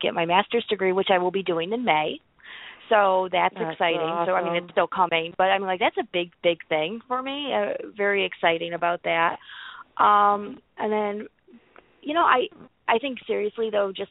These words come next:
Speaker 1: to, I was setting goals of just getting through each semester that I haven't really been able to focus too much, but my, my other goal for the summer is to learn how to surf.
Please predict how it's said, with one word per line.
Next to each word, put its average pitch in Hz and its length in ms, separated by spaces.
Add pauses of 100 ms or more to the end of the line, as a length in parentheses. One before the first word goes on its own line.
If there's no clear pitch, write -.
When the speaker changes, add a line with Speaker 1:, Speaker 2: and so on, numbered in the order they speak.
Speaker 1:
to, 196 160 (120)
I 190 120
was 196 180
setting 196 300
goals 185 440
of 180 140 (160)
just 170 300 (880)
getting 202 360
through 190 240
each - 220 (160)
semester 196 760 (380)
that 202 260
I 196 300 (420)
haven't 220 460
really 202 280
been 185 140
able 190 360 (120)
to 196 180 (120)
focus 202 320 (300)
too 240 160
much, 202 320 (100)
but 190 160
my, 190 280 (280)
my 196 260
other 196 220
goal 185 460
for 185 100
the 165 120 (200)
summer 180 340 (800)
is 196 180
to 202 80
learn 175 200
how 180 100
to 165 120 (120)
surf. - 220